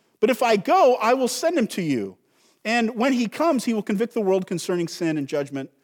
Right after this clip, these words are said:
uh, and righteousness and judgment." I, that's, that's one of the hardest passages for me to wrap my head around.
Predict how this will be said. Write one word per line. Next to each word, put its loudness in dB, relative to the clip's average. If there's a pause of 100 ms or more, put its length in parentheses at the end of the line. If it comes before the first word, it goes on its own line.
(300)
uh, -2
and 2
righteousness -2
and -14
judgment." -12 (840)
I, -10
that's, -2
that's -6
one 0
of -2
the 0
hardest -2 (840)
passages -4
for -4
me 0
to 2
wrap 0
my -2
head -4
around. -6